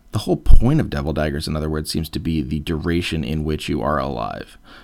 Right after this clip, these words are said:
Um, it has nothing to do with anything else, like the, the sort of narrative or, or point of the game. Um, but in fact, like, the aesthetic quality of the game is about the moments in which you are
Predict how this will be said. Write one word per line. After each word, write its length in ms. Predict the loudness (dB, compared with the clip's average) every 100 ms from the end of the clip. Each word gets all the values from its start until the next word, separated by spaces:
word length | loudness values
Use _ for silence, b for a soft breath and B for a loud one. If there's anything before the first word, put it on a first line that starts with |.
| B
Um, 220 | -6 -4
it 60 | -2
has 160 | -4 -2
nothing 480 | -2 -2 -2 -2
to 60 | -2
do 220 | -2 -4
with 140 | -4 -4
anything 340 | -6 -6 -8
else, 400 | -6 -8 -10 -10
like 440 | -8 -10 -12 -18 -16
the, 500 | -12 -10 -10 -10 -10
the 140 | -12
sort 200 | -8 -10
of 100 | -6
narrative 500 | -4 -2 -4 -4 -6
or, 220 | -8 -8
or 100 | -10
point 300 | -4 0 2
of 40 | 0
the 60 |
game. 300 | -4 -6 -8 -14 B B B
Um, 360 | 0 0 -2 2
but 160 | 2
in 80 | 2
fact, 320 | -2 -2 -2
like, 380 | -2 -2 -4 -12 b b b _
the 300 | -8 -2 0
aesthetic 460 | -2 -4 -2 -2 -2
quality 560 | -6 -2 -2 -2 -2 -6
of 80 |
the 80 | -8
game 240 | -8 -8 -8
is 180 | -8
about 400 | -8 -6 -6 -8 -12 B -12
the 140 | -4
moments 580 | -2 -2 -2 -2 -4 -4
in 140 | -6 -4
which 220 | -6 -4
you 120 | -4
are 140 | -4